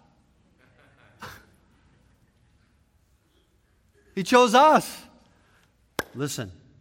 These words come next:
was it because he chose you because of something in you, some goodness or talent or skill? Absolutely not.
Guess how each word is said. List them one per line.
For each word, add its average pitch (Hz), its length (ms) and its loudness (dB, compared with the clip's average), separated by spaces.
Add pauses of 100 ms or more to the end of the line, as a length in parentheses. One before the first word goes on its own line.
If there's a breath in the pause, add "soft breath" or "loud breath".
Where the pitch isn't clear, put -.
(160)
was 143 220 -8
it 139 140 -10
because 175 760 -4 (360 soft breath)
he 170 160 -10
chose 190 500 -4
you 208 80 -6
because 175 400 -6
of 175 100 -8
something 190 500 -6
in 180 140 -2
you, 180 180 -4
some 190 320 -6
goodness 170 520 -4
or 156 60 -12
talent 170 540 -2
or 147 80 -12
skill? 170 520 -8 (840)
Absolutely 196 640 0
not. 127 380 -4